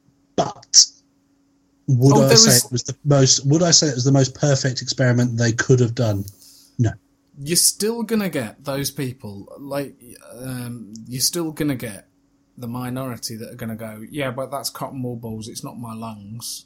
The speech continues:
Speaker 2: Don't, it, when I'm smoking, it don't do that in my lungs, does it?
Speaker 1: Now, here's what you could do.
Speaker 2: 'Cause I haven't got cotton wool in my lungs."
Speaker 1: Here's what you could do.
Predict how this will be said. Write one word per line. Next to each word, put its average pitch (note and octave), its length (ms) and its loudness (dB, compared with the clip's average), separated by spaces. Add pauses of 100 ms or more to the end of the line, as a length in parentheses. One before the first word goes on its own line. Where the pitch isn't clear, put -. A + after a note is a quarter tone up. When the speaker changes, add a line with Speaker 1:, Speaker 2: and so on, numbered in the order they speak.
Speaker 2:
Don't, C3+ 260 -8
it, C3 180 -18
when C#3 160 -8
I'm C3+ 120 -4
smoking, C3 580 -4
it A2 100 -10
don't B2+ 200 -10
do A2+ 180 -12
that A2+ 220 -12
in G#2+ 100 -12
my F#2+ 160 -14
lungs, G#2 460 -14
does - 220 -10
it? G2 120 -12
Speaker 1:
Now, A#2 160 0
here's E3 280 4
what D3 120 2
you C3+ 100 6
could C3+ 300 2
do. A#2+ 220 -2
Speaker 2:
'Cause D3 200 -4
I C#3+ 120 0
haven't D3+ 200 -6
got - 240 -4
cotton B2+ 360 -6
wool C3+ 200 -2
in A2+ 80 -4
my G#2 120 -8
lungs." A#2+ 760 -12 (540)
Speaker 1:
Here's D3 220 -2
what B2 100 -4
you B2 80 0
could D3 280 2
do. C3 320 2